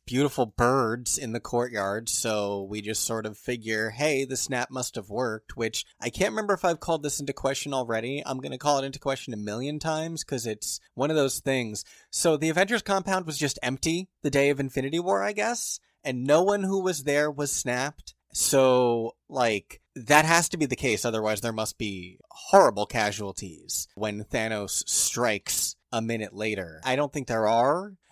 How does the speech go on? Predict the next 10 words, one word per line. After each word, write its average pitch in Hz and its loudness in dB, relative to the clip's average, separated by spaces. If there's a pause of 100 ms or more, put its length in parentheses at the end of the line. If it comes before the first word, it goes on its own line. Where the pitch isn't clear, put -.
(120)
and 170 -2 (160)
it - -6
makes 214 -4
sense 139 -2
to 170 -2
evacuate 151 -2
the 170 -2
Avengers 156 -4
compound 160 -4
if, 143 -6